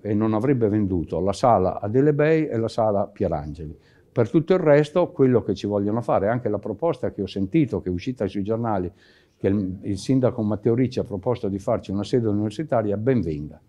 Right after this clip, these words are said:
Ben venga, sarei contento, però noi siamo costretti di andare, di uscire da qua, di trovare un'altra soluzione per l'enorme spazio che abbiamo, per i costi enormi che abbiamo per il riscaldamento, per, che poi vuol dire anche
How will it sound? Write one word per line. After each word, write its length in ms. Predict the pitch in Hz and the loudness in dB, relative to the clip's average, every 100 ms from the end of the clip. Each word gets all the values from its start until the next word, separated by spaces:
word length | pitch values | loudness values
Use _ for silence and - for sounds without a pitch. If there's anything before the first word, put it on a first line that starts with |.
| _ _ _ 110 | _ _ _ -4
Ben 180 | 127 | 0
venga, 400 | 120 127 175 135 | 2 4 4 2
sarei 320 | 95 104 107 107 | 0 0 0 0
contento, 720 | 170 185 95 87 87 139 - - _ | -4 -2 -2 -2 -2 -4 -4 -20 _
però 300 | - 135 170 | 0 2 2
noi 180 | 107 120 | 2 0
siamo 300 | - 98 95 | 0 -2 -2
costretti 680 | 104 - 127 101 - 85 76 _ _ _ | -6 -4 -2 -2 -4 -10 -10 _ _ _
di 220 | 95 104 | 0 2
andare, 500 | 101 113 117 92 85 | 4 4 4 2 -2
di 140 | 95 | -2
uscire 460 | 113 110 202 143 90 | 0 2 2 2 2
da 100 | 90 | -4
qua, 320 | - 95 80 | -4 -4 -4
di 160 | 85 90 | -10 -10
trovare 360 | 90 110 120 95 | -6 0 0 2
un'altra 340 | 110 117 104 | 0 -2 -4
soluzione 640 | - 120 131 190 196 160 - - - _ | -6 -6 -4 -2 -2 -4 -6 -12 -20 _
per 360 | - 110 92 - | 2 2 2 -4
l'enorme 680 | 98 104 107 120 185 160 120 | -2 2 2 4 2 2 -2
spazio 440 | - 110 104 - | -2 -2 -2 -4
che 100 | - | -6
abbiamo, 460 | 90 101 87 87 82 | -6 -4 -4 -4 -6
per 180 | 101 104 | -4 -2
i 80 | 104 | 0
costi 320 | 175 156 - | 0 0 -2
enormi 420 | 110 127 120 101 | -2 -2 -2 -4
che 80 | - | -4
abbiamo 560 | 92 113 113 113 101 98 - - - | -2 2 2 4 2 0 -6 -16 -8
per 200 | - 113 | 2 2
il 100 | 110 | 4
riscaldamento, 920 | 101 101 - 95 98 98 90 92 - - _ _ _ | 0 -4 -4 -2 0 -2 -2 -6 -10 -12 _ _ _
per, 460 | - 139 160 - 104 | 6 6 6 0 -4
che 300 | - 107 107 | 0 0 2
poi 180 | 143 143 | 2 4
vuol 160 | 104 104 | 4 2
dire 300 | 127 113 98 | 2 2 2
anche 640 | 123 139 123 95 - | 0 0 0 0 -2